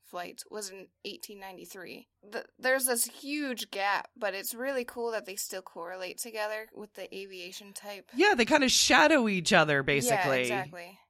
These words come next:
Speaker 1: So in nineteen oh nine, only six years after the Wright's flight, a French woman became the first woman pilot.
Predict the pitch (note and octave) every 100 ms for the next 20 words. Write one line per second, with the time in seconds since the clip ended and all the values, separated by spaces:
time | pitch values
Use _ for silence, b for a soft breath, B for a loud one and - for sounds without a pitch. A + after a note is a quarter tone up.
0 | _ - - C#4+ C4+ - B3+ C4+ C#4+ F4+
1 | G4+ E4 C#4 C4 A3+ A#3 C4 C4+ A3+ A#3
2 | A#3 - B3+ - A#3 G#3+ A#3+ A3+ A3 A3
3 | G#3+ F#3+ G3 A3 - - - G3 E3+ -
4 | _ _ _ - A#3 C#4+ D4+ D#4+ A#3 G#3
5 | G3 G3 - A3+ G#3+ G#3 - A3 - A#3
6 | G#3 G#3+ G#3 G3 G#3 G#3 G3 G#1+ - -